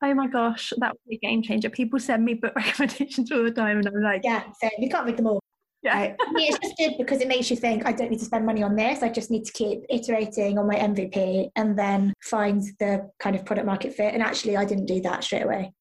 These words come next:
Speaker 1: Yeah, definitely. I feel like we're in the process of that. And it's, like, never comfortable 'cause you just want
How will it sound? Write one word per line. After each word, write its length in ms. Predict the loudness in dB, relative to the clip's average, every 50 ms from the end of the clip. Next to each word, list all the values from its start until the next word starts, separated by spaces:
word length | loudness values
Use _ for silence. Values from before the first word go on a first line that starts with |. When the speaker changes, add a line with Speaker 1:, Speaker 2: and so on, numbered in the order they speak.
| _ -2
Speaker 1:
Yeah, 200 | 0 0 0 -2
definitely. 520 | -4 -6 -6 -4 -4 -4 -2 -2 -2 -4 -2
I 100 | -4 -4 -2
feel 180 | -2 -2 0 0
like 160 | 0 0 0
we're 200 | 0 -2 0 0
in 100 | -2 -4
the 60 | -4
process 460 | -4 -4 -4 -4 -4 -4 -6 -6 -6 -6
of 80 | -6 -4
that. 180 | -4 -4 -4 -4
And 120 | -4 -4
it's, 200 | -4 -6 -8 -6
like, 140 | -4 -4 -4 -2
never 160 | -4 -4 -4 -2
comfortable 420 | -4 -4 -4 -4 -6 -4 -4 -4
'cause 140 | -6 -4 -6
you 60 | -4
just 200 | -2 -4 -2 0
want 260 | 0 0 0 0 -2